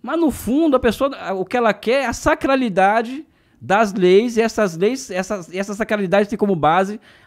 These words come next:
a pro-, a, a propria-, a perpetuação da propriedade privada e das, da, eu vou falar um termo mais sofisticado, tá? Da livre ação da lei do valor, ou seja, da livre ação das leis de mercado. É isso. Basicamente isso. É sacralizar isso.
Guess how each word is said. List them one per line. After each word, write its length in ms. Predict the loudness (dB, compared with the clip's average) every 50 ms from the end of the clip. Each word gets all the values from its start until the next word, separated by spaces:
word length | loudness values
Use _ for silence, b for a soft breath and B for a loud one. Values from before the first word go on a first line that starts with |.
| b
a 140 | b -6 -6
pro-, 240 | -6 -6 -8 -8 -6 -2
a, 420 | 0 2 4 2 2 0 -2 -4 -4
a 20 |
propria-, 540 | -4 -2 _ 2 4 4 4 4 2 2 2
a 60 | 2
perpetuação 680 | 0 2 2 2 2 2 0 0 0 0 0 0 -2 -2
da 80 | -2 -2
propriedade 360 | 0 0 0 2 0 0 0
privada 560 | -2 -2 0 2 2 4 4 2 2 0 -4 -6 b b b b b b b b b b
e 100 | -8 -4
das, 380 | 0 2 2 2 2 -2 -10 -8
da, 260 | -2 0 0 2 2
eu 60 | 0
vou 80 | 0 0
falar 160 | -2 -2 -2
um 60 | -2 -4
termo 320 | -4 -6 -6 -6 -6 -6
mais 160 | -8 -10 -10
sofisticado, 560 | -12 -14 -18 -18 -20 -16 -12 -10 -10 -10 -10
tá? 240 | -10 -10 -8 -10 -10 -10 B B B B
Da 200 | B 0 0 0
livre 340 | 2 2 0 0 0 2 2
ação 300 | 2 2 2 0 -2 0
da 80 | 2 4
lei 100 | 4 4
do 100 | 4 4
valor, 360 | 2 2 4 4 2 2 0
ou 80 | 0 -4
seja, 260 | -6 -6 -6 -6 -6
da 140 | -6 -6 -6
livre 260 | -6 -8 -8 -6 -6
ação 480 | -8 -8 -6 -4 -4 -2 -2 -4 -6 b b b b b b b b
das 200 | -4 -2 0 0
leis 120 | 0 0 0
de 60 | 0
mercado. 500 | -2 -2 -2 -2 -4 -4 -4 -8 -10 -16 -18 _ _ _ -2
É 100 | 2 4 4
isso. 320 | 4 4 2 -4 -16 -18 -20 -20 _ _ _ _ _ _ _ _ _ _ _ _ _ _ _ _ _ _ _ -10
Basicamente 680 | -6 -4 -4 -2 -2 -2 -4 -4 -4 -4 -4 -4 -4
isso. 240 | -4 -6 -8 -10 _ _
É 100 | -8 -6
sacralizar 640 | -2 0 0 0 2 2 0 0 0 0 2 2 2
isso. 380 | 2 0 -2 -6 -8 -12 -18 -20